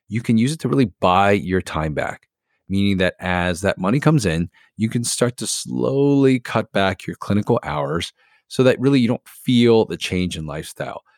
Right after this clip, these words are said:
So you don't feel that change in income or whatever's in your bank account at the end of the day. And you slowly cut back until you find that happy place, right? As the income comes in. Now, that's what I've decided to do. I said that I've really worked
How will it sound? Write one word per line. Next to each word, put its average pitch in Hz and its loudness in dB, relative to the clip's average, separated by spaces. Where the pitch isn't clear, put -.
So - -2
you 117 2
don't - -4
feel 127 4
that 87 0
change 92 -2
in - -8
income 98 -2
or 82 -2
whatever's 82 0
in 82 -4
your 78 -6
bank 80 -2
account - -4
at 80 -6
the 85 -8
end 76 -2
of 73 -4
the 127 -10
day. - -10
And 117 -6
you 131 -2
slowly 151 2
cut - -4
back - -4
until 113 4
you 95 -2
find 87 -2
that 82 0
happy 80 -4
place, - -10
right? 92 0
As 98 0
the - -8
income 95 -4
comes 101 -2
in. 110 -2
Now, 90 0
that's 120 0
what 117 4
I've 104 0
decided 78 -6
to 67 -14
do. - -14
I 92 -4
said 101 2
that 90 -2
I've 90 -4
really 131 4
worked 107 0